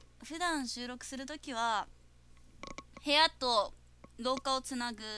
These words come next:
ドアを閉めているのですが、その日はたまたま暑くて <laughs> 閉めてなくて、そんでもって、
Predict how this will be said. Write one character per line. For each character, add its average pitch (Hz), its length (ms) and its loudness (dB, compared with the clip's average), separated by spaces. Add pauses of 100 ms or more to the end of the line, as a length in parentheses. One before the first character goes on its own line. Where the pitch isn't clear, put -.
(480)
ド 285 120 4
ア 294 100 8
を 220 80 0
閉 - 160 -4
め 311 120 0
て 262 100 -6
い 220 80 -6
る 220 100 -10
の 233 100 -6
で 202 120 -4
す - 160 -12
が、 180 340 -2 (420)
そ - 140 -10
の 247 160 0
日 254 140 -4
は 202 200 2
た 208 100 -2
ま 220 140 -2
た 220 120 0
ま 214 500 0 (240)
暑 - 260 -4
く 240 100 -10
て 254 120 -6
<laughs> 196 400 -4
閉 220 200 -4
め 214 120 -10
て 185 120 -8
な 185 120 -4
く - 120 -16
て、 143 500 -12 (1300)
そ 214 160 -14
ん 208 80 -10
で 208 100 -10
も 208 160 -12
っ - 20 -16
て、 165 680 -6